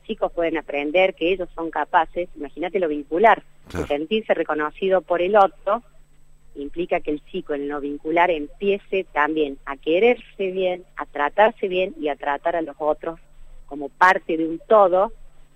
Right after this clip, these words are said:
Speaker 1: ¿eh? que no es lo mismo que estén o que no estén.
Speaker 2: Ujú.
Speaker 1: Entonces, en esto fuertemente lo vincular, el reconocimiento del otro adquirió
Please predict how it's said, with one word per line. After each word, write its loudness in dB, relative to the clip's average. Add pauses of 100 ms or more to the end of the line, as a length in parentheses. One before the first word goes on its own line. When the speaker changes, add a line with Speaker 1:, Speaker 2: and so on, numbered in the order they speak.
Speaker 1:
¿eh? -6 (100)
que 0 (420)
no -2
es -4
lo -4
mismo -4 (360)
que -2
estén 0
o -8
que -4
no -4
estén. -12 (180)
Speaker 2:
Ujú. -8 (160)
Speaker 1:
Entonces, -6 (120)
en -4
esto -2
fuertemente 0
lo -2
vincular, 0 (760)
el -10
reconocimiento -6
del -4
otro -2
adquirió -4